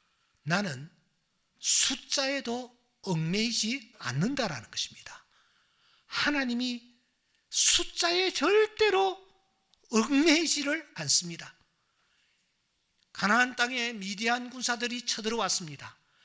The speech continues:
메뚜기의 중담 같았습니다. 그때 이스라엘 백성들의 군사들이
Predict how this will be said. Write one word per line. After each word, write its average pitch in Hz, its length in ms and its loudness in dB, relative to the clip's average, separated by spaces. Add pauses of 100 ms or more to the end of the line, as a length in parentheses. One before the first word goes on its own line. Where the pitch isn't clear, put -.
(280)
메뚜기의 269 720 0
중담 247 520 2
같았습니다. 175 720 -10 (600)
그때 269 600 2 (680)
이스라엘 359 500 2
백성들의 277 560 -4
군사들이 208 840 -4